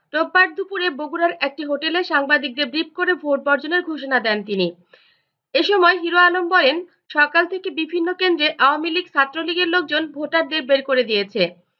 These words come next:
নির্বাচনী এজেন্টদের বের করে দিয়েছে। নির্বাচনে নন্দীগ্রামে আমার উপর হামলা হয়েছে। আইন শৃঙ্খলা রক্ষাকারী বাহিনী আমাকে কোনো সহায়তা করেনি। সিংহ প্রতীকে নির্বাচন করা স্বতন্ত্র প্রার্থী হিরো আলম বলেন, আওয়ামী লীগ আজ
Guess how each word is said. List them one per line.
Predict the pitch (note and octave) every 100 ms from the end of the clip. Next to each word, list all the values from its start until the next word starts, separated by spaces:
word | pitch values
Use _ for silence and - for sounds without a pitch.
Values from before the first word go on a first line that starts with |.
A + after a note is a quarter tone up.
| _ _ _ _
নির্বাচনী | D#4+ E4+ F4+ F#4+ F#4+
এজেন্টদের | D4 D4 F4 F4 D4+
বের | C#4+ C#4
করে | B3+ A#3+
দিয়েছে। | A3 G#3+ G#3+ F#3
নির্বাচনে | A#3 C#4+ E4+ F4 F#4 F#4
নন্দীগ্রামে | C#4+ D4 F4 F4 F#4 D#4+ E4
আমার | B3 C4+
উপর | C#4 E4
হামলা | D4+ C4+ C#4 C#4+
হয়েছে। | B3+ G#3 G3 G3+ E3+ - _ _ _ _
আইন | B3 D4+
শৃঙ্খলা | D#4 F#4 F4+ F#4 F4+
রক্ষাকারী | E4 F4 F#4 F#4
বাহিনী | D#4+ E4+ F4
আমাকে | F4+ F4 F4 D#4+
কোনো | C#4+ C#4
সহায়তা | C#4 D4 D4 C#4 C#4+
করেনি। | D#4+ A#3 G#3 G3 F3 - _ _ _ _ -
সিংহ | F4 F4+
প্রতীকে | G4 G4 G4 E4+
নির্বাচন | D#4 D#4 E4+ F4 F4+
করা | F#4 F#4 F#4
স্বতন্ত্র | D4+ E4+ E4 F4+
প্রার্থী | F4+ F#4 F#4+
হিরো | D#4+ D#4+
আলম | F4 F4+ F4+
বলেন, | F#4 C4+ D#4+ - _ _ _
আওয়ামী | C4+ D#4 E4
লীগ | E4+ F#4+ -
আজ | C4+